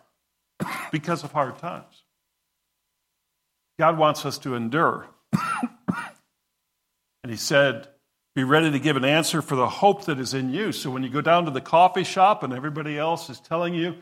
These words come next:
how the wheels have fallen off and the sun won't shine tomorrow, you have hope. You have reason to believe.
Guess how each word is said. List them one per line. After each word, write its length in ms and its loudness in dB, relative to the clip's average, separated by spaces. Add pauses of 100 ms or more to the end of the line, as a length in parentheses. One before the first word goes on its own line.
(440)
how 180 8
the 100 2
wheels 380 4
have 100 -2
fallen 440 0
off 340 2
and 140 -6
the 40 -8
sun 320 -2
won't 220 -4
shine 340 -4
tomorrow, 640 -4 (1500)
you 100 0
have 160 4
hope. 380 -8 (1900)
You 140 2
have 160 2
reason 260 0
to 60 -4
believe. 520 -6